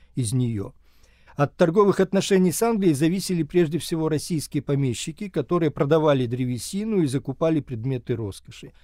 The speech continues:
Англия поставляла дворянам ткани, мебель, посуду.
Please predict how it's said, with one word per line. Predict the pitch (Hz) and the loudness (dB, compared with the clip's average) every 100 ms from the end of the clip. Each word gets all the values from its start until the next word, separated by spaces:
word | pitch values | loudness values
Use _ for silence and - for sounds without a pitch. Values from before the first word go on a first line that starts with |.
| - - | -20 0
Англия | 165 226 208 190 | 2 4 4 4
поставляла | 170 - 180 165 175 160 131 | 2 0 2 4 4 4 2
дворянам | 143 147 139 127 120 | 2 2 2 0 -4
ткани, | - - 180 196 190 | -4 0 4 4 2
мебель, | 151 139 170 160 147 | 2 2 0 0 -2
посуду. | - 131 - 185 190 190 | -2 -4 0 0 2 2